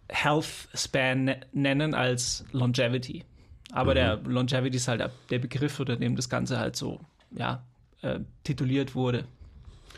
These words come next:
Speaker 2: Also nochmal no pressure, aber ich erwarte auf jeden Fall, dass mit den Informationen, die du uns jetzt gibst in dem Podcast, jeder Hörer und ich natürlich auch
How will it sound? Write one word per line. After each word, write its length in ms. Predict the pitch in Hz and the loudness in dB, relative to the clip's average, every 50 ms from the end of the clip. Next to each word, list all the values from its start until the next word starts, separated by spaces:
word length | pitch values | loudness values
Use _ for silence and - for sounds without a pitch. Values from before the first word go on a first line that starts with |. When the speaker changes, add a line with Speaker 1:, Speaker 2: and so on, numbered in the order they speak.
| - - - - - - - - - - - | -14 -14 -14 -14 -14 -20 -20 -20 -20 -10 -2
Speaker 2:
Also 440 | - 95 87 95 92 90 90 - - - _ _ - - - - - - - - - | -2 0 2 2 2 2 2 -2 -4 -10 _ _ -20 -20 -20 -20 -20 -20 -20 -14 -4
nochmal 380 | - 95 107 101 98 107 101 95 | 0 2 2 4 4 2 4 4
no 120 | 95 92 92 | 4 2 2
pressure, 640 | - - 104 104 104 - 123 117 113 110 - - | 2 2 2 4 4 4 4 4 2 2 0 0
aber 380 | - 85 87 90 87 87 87 80 | 0 2 2 4 4 2 2 0
ich 120 | - - | 0 -2
erwarte 340 | 98 80 85 87 92 98 95 | 0 2 2 2 4 4 2
auf 120 | 90 85 - | 2 2 0
jeden 220 | - 95 95 92 | 0 0 0 0
Fall, 360 | 92 - 95 90 90 90 90 | 0 0 2 2 4 2 0
dass 240 | 87 - 85 - - | 0 -2 -2 0 0
mit 160 | 95 90 92 | 0 0 2
den 140 | 101 92 92 | 2 2 2
Informationen, 680 | 87 90 - - 87 87 87 - - 104 98 101 101 92 | 0 0 0 0 0 0 0 0 2 2 4 4 4 2
die 100 | 95 92 | 2 0
du 160 | 80 80 90 | 2 2 0
uns 140 | 90 90 - | 0 0 -2
jetzt 180 | - - - | -2 -2 0
gibst 240 | - 110 107 - - | 0 -2 -2 0 -2
in 80 | 98 92 | 0 0
dem 120 | 95 90 | 0 0
Podcast, 640 | 92 98 98 - - - 101 92 92 92 92 - - - - - - - - - | 0 0 -2 -2 0 0 2 2 2 2 0 -4 -8 -14 -20 -20 -20 -20 -12 -4
jeder 300 | - 92 87 95 87 78 | -2 0 2 2 2 4
Hörer 380 | 82 95 98 101 95 98 95 90 | 4 4 4 4 4 4 4 4
und 180 | 82 90 90 | 2 2 0
ich 160 | 92 92 - 98 | 0 0 0 0
natürlich 420 | 90 85 - 98 87 82 - - | 0 0 0 0 0 0 -2 0
auch 300 | - 87 87 85 - | 2 2 2 0 -2